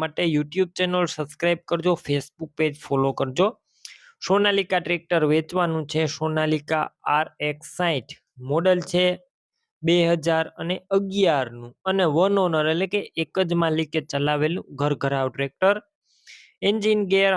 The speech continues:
હાઇડ્રોલિક કંપની ફિટિંગ જોવા મળશે, જે નેવું ટકા છે તેવું ઓનરનું કહેવાનું છે. આખું ઓરિજિનલ કન્ડિશનમાં કંપની કલરમાં ટ્રેક્ટર. ટ્રેક્ટરની અંદર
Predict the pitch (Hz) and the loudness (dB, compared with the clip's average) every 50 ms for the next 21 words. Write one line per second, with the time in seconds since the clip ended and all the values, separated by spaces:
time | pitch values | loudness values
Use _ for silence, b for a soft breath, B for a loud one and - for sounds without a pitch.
0 | 156 156 170 175 180 165 175 180 180 180 180 180 175 _ - 170 165 175 175 _ | 0 0 0 0 0 2 2 2 2 2 0 -2 -2 _ -4 -4 -4 -4 -6 _
1 | - 175 170 160 156 - 160 151 147 160 160 160 151 139 - 135 143 147 151 147 | -4 -2 -2 -2 -2 -4 -8 -4 -4 -4 -2 -2 -4 -2 0 0 2 4 4 2
2 | 147 147 147 147 143 - - 151 143 147 - 151 160 165 - - _ _ _ 117 | 2 0 0 -2 -4 -4 -4 -6 -6 -2 0 2 2 2 0 -6 _ _ _ -8
3 | 117 123 143 165 185 185 175 160 139 151 147 143 - 147 139 139 - 151 147 147 | -4 0 2 4 4 4 4 2 2 0 -2 0 0 -2 -2 0 -2 -4 -2 -2
4 | 147 143 135 143 143 143 143 143 143 143 143 143 143 143 - 143 147 151 156 156 | -2 -2 0 0 0 0 2 2 0 0 0 0 -2 -2 0 0 2 2 2 0
5 | 151 147 143 135 - 170 185 202 233 _ _ _ _ _ _ _ _ _ _ _ | 0 -4 -4 -4 -2 0 0 0 -2 _ _ _ _ _ _ _ _ _ _ _
6 | _ 156 151 151 - 170 160 - - 156 165 170 175 170 170 175 170 170 160 - | _ -6 -4 -2 -4 -4 -2 0 2 2 2 2 0 0 0 0 0 0 0 -2
7 | 156 156 170 185 185 - - 170 165 165 165 170 175 170 - _ _ - 175 185 | -4 -2 0 0 0 0 0 0 0 2 2 2 0 0 -4 _ _ -2 -2 -2
8 | 202 202 _ _ - 196 196 196 180 180 - 165 160 160 160 151 156 156 147 143 | -2 -8 _ _ -2 2 2 2 0 0 0 0 2 2 0 0 0 -2 -2 -2
9 | 139 - 180 196 196 - _ _ 170 175 185 185 185 _ _ _ _ _ _ _ | -2 0 -2 -2 -2 -2 _ _ 0 2 2 0 -2 _ _ _ _ _ _ _
10 | _ _ _ _ _ _ _ _ _ _ _ _ _ _ _ _ _ _ _ _ | _ _ _ _ _ _ _ _ _ _ _ _ _ _ _ _ _ _ _ _
11 | _ _ _ _ _ _ _ _ _ B B B B B B B B B _ - | _ _ _ _ _ _ _ _ _ B B B B B B B B B _ 0
12 | 180 190 185 190 190 214 208 202 202 208 208 196 190 190 190 202 196 190 | 0 0 -2 -2 0 0 2 4 4 2 2 2 0 0 0 2 2 2